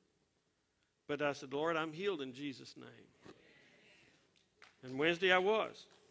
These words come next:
Thank the Lord. Amen. As in the book of Luke, while Mary focused on the presence of Jesus, the Bible says Martha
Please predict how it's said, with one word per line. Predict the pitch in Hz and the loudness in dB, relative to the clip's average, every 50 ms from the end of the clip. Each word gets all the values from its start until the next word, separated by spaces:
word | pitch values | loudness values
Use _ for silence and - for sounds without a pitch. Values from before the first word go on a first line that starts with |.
| - - - - | -20 -20 -8 -2
Thank | - 139 139 131 | 0 0 0 2
the | 170 | 6
Lord. | 170 170 190 202 185 135 120 | 8 8 8 8 8 6 6
Amen. | 135 139 151 170 180 156 120 - - - - - - - - - - - - - _ - - - - _ _ - - - _ _ _ _ _ _ _ - - - - - - - _ _ _ _ _ _ - | 4 6 6 6 6 6 4 2 -6 -20 -20 -20 -20 -20 -20 -20 -20 -20 -20 -20 _ -20 -20 -20 -20 _ _ -20 -20 -20 _ _ _ _ _ _ _ -20 -20 -20 -20 -20 -20 -20 _ _ _ _ _ _ 4
As | - 185 190 202 202 220 | 8 12 12 12 12 12
in | 233 226 214 | 12 12 12
the | 180 | 10
book | 151 202 226 226 226 | 12 12 12 12 12
of | 226 180 | 6 6
Luke, | 185 185 185 180 185 190 196 - - - - - - - - - - - _ _ _ _ _ _ _ _ _ - - - _ | 8 10 12 12 12 12 10 6 -8 -14 -16 -18 -20 -20 -20 -20 -20 -20 _ _ _ _ _ _ _ _ _ -20 -20 -8 _
while | - 156 160 160 151 | 8 10 12 12 12
Mary | 151 165 175 208 226 240 | 12 12 12 12 12 12
focused | 208 - - 196 196 196 196 214 185 - - | 10 10 10 10 12 12 10 6 4 6 6
on | 185 170 160 | 6 6 6
the | 147 | 4
presence | 131 - - 196 202 196 196 214 190 - - | 2 6 8 8 8 8 8 2 0 2 0
of | 196 160 | 0 0
Jesus, | 139 151 170 156 143 127 110 127 127 135 131 - - - - - - - - - - - - - - - - - _ _ _ _ _ _ _ _ _ _ - | 4 8 8 8 8 8 4 2 0 0 0 -4 -12 -14 -18 -20 -20 -20 -20 -20 -20 -20 -20 -20 -20 -20 -20 -20 _ _ _ _ _ _ _ _ _ _ -4
the | 147 | 0
Bible | 139 131 160 175 196 214 214 220 202 | 6 12 12 12 12 12 12 12 8
says | - - 165 151 151 151 160 156 - - - - - _ - - | 8 6 6 8 8 8 6 4 2 -6 -14 -16 -20 _ -20 -10
Martha | - 143 151 170 190 226 247 208 - 175 143 139 156 175 | 0 6 10 12 12 12 12 10 8 6 6 6 6 4